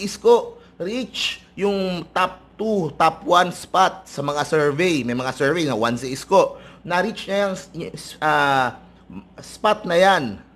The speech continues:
nang dahil lang sa kanyang magagandang ginawa sa Maynila.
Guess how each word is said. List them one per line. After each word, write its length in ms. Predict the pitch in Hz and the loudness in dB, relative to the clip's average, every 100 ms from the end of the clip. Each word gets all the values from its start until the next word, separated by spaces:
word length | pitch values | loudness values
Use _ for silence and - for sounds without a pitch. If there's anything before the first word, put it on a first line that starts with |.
| _ _ _ _ _ 156 | _ _ _ _ _ -6
nang 160 | 185 | -4
dahil 400 | 185 185 180 175 | 4 6 6 4
lang 160 | 185 175 | 2 2
sa 160 | 170 147 | 0 0
kanyang 320 | 151 151 143 | -2 -2 -4
magagandang 640 | 135 135 139 135 151 139 | -2 0 0 0 0 -2
ginawa 400 | 127 123 135 139 | -2 2 4 4
sa 160 | - 117 | 0 -6
Maynila. 560 | 113 110 98 110 110 | -4 -4 -2 0 0